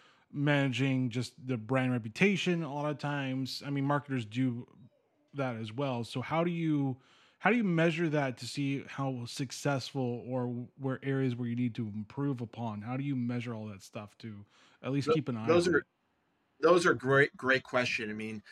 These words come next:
Speaker 2: and I'm not gonna go into, uh, abri-, uh, to, um, to attri-, uh,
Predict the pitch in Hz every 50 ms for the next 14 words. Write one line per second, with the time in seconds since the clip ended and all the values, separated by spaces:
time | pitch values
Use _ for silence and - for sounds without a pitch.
0 | - - - 123 131 135 143 156 151 147 160 139 131 120 131 127 127 123 117 -
1 | 131 117 113 113 - 107 107 104 - _ - 113 117 117 120 104 107 - - 107
2 | 101 98 92 - 101 - _ - - - - 117 107 104 98 101 98 95 90 92
3 | 92 - - _ _ - - - _ _ _ - 110 101 - - 135 127 127 -
4 | - 123 107 98